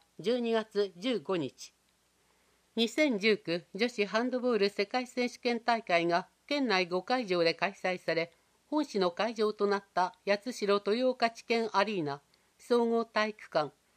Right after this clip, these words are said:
には、延べ約二万人が訪れ、世界レベルのプレーが繰り広げられました。この大会は二年に一度、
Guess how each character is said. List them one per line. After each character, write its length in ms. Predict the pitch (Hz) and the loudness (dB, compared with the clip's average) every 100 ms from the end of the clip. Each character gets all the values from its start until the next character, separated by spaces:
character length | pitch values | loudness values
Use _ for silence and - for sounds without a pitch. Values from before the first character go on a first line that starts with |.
| _ - | _ 0
に 180 | 202 | 2
は、 200 | 165 175 _ _ _ - | 2 0 _ _ _ -2
延 160 | 220 202 | 2 4
べ 220 | 190 190 - | 4 2 0
約 240 | 226 226 | 0 2
二 160 | 208 202 | 2 2
万 220 | 247 254 | 2 0
人 180 | 233 226 | 0 2
が 160 | 214 | 2
訪 160 | 208 208 185 | 2 -2 0
れ、 280 | 185 185 _ _ | 0 0 _ _
世 180 | _ 220 | _ -4
界 260 | 214 285 285 | -2 -2 0
レ 120 | 285 | 0
ベ 140 | 240 | 0
ル 80 | 185 | 2
の 100 | 180 | 0
プ 140 | 175 196 | 0 0
レ 140 | 220 | 0
ー 20 | |
が 180 | 170 175 | 0 -4
繰 120 | - 190 | -4 -8
り 80 | |
広 260 | 220 214 202 | -4 -2 2
げ 120 | 190 | 4
ら 120 | 185 | 4
れ 100 | 175 | 2
ま 120 | 170 151 | -2 -4
し 80 | |
た。 180 | - 135 _ _ _ _ _ _ _ _ _ _ _ - | -8 -10 _ _ _ _ _ _ _ _ _ _ _ 0
こ 80 | 240 | 0
の 100 | 269 | 2
大 220 | 240 233 | 0 0
会 240 | 226 214 | 0 2
は 220 | 208 208 - | 2 0 -2
二 160 | 269 285 | -2 0
年 220 | 240 185 | 0 0
に 140 | 170 | 0
一 180 | 170 160 | -2 -2
度、 200 | 165 | -2